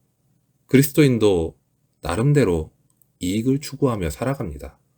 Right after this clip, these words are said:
하지만 자신의 이익을 위해 누구는 왕이 되고 누구는 희생양이 되도록 우리가 강요해서는 안 될 것입니다.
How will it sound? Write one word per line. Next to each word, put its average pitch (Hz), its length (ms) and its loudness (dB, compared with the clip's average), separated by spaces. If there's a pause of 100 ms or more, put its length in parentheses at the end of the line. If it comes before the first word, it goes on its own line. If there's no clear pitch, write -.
(380)
하지만 131 480 0 (500)
자신의 123 460 0
이익을 120 320 2
위해 92 340 0 (340)
누구는 131 400 0
왕이 87 340 -2
되고 120 380 -2 (360)
누구는 139 380 0
희생양이 160 520 -2
되도록 90 480 -2 (380)
우리가 92 400 -4
강요해서는 98 640 -4
안 95 140 -6
될 87 180 -4
것입니다. 78 520 -10